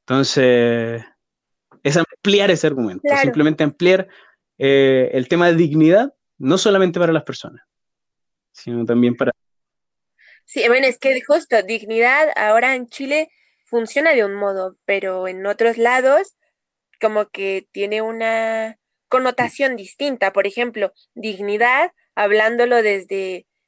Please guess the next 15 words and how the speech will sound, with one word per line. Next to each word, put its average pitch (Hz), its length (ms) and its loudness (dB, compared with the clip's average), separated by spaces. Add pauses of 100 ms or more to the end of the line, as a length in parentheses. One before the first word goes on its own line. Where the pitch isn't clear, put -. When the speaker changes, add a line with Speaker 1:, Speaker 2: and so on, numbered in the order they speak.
(300)
Speaker 2:
desde 202 360 0
otro 233 180 -2
tipo 233 220 -2
de 226 80 0
movimientos, 202 680 -6
quizás 202 340 -10
suene 214 240 -10
como 202 220 -10
a 202 60 -4
tergiversar 202 640 -6
un 202 120 -8
poco 196 320 -6
el, 185 280 -16 (1160)
el 190 640 -10
término 214 640 -2